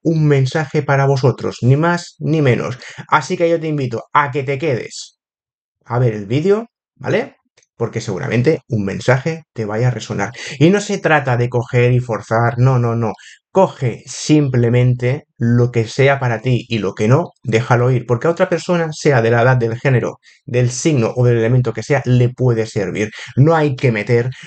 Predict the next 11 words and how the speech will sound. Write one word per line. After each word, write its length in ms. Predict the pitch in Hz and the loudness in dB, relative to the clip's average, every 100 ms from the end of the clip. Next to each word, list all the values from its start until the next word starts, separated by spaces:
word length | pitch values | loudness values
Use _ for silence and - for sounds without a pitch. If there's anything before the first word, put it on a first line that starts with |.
| 127 | 0
no 180 | 151 | 2
hay 180 | 156 147 | 2 0
que 120 | 131 | 0
encajar 500 | 123 110 104 - 117 - | 0 0 -4 -2 -2 0
en 180 | 127 120 | 0 2
donde 240 | 117 113 | 0 0
una 240 | 120 131 123 | 0 0 0
pieza 240 | 123 127 | -2 0
no 140 | 117 | -2
puede 260 | 101 104 95 | -2 -4 -4
encajar. 400 | 90 - - - | -6 -10 -8 -10